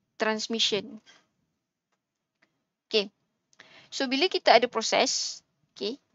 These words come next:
kita akan ada banyak variable. So, so kat sini ni banyak lah. Maksudnya simbol ni macam tak terkira lah banyaknya. Okey. Begitu juga control variable. Okey. Yang kamu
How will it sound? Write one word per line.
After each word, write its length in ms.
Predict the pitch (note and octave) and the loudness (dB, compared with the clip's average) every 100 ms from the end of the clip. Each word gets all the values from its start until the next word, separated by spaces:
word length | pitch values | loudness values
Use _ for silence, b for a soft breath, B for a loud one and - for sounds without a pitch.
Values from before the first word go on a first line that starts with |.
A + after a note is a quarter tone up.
| _ _ | _ _
kita 320 | - - C4 | -18 -6 -2
akan 320 | - - A3+ | -2 -4 -4
ada 240 | - G3+ G#3 | -2 -2 -2
banyak 480 | F#3 G3+ A#3 B3+ - | 0 0 0 -4 -4
variable. 480 | F#3+ F#3 - G#3+ - _ | -4 -4 -6 -8 -10 _
So, 240 | - A#3+ A3 | -12 -8 -8
so 160 | - | -8
kat 160 | - A3+ | -8 -6
sini 240 | A3 A#3 | -6 -6
ni 80 | B3 | -4
banyak 280 | A3 A#3 A#3+ | -4 -2 -2
lah. 120 | B3+ | -2
Maksudnya 460 | G#3 A3+ - B3 B3 B B B | -2 -6 -6 -6 -6 B B B
simbol 400 | - A#3 A3+ B3 | -8 -6 -4 -2
ni 80 | C4 | -2
macam 240 | B3 - B3+ _ - | -6 -8 -12 _ 2
tak 160 | - - _ _ | 2 -2 _ _
terkira 440 | B3 B3 C4 C4 B3+ | 2 2 -2 -2 2
lah 160 | A3+ G#3+ | 2 2
banyaknya. 480 | G#3 G#3+ G#3+ G#3 C#4+ _ _ _ _ b b b _ _ _ _ - - | 2 0 -2 -2 -6 _ _ _ _ b b b _ _ _ _ -20 -18
Okey. 280 | - C4+ D4+ _ _ _ _ | -8 -8 -8 _ _ _ _
Begitu 440 | G3 A3+ - G3+ B3+ | -12 -12 -14 -12 -8
juga 200 | G#3 - _ _ _ _ _ _ | -6 -8 _ _ _ _ _ _
control 400 | - G#3 G3 G3+ | -12 -10 -8 -8
variable. 480 | G3 F#3 F3 E3+ A3 - _ _ _ _ _ _ _ _ _ _ _ _ _ C4 | -6 -6 -4 -6 -8 -20 _ _ _ _ _ _ _ _ _ _ _ _ _ -16
Okey. 240 | - C#4+ - B B B | -10 -10 -12 B B B
Yang 260 | A#3 C4 C4 | -2 0 0
kamu 140 | B3+ | 0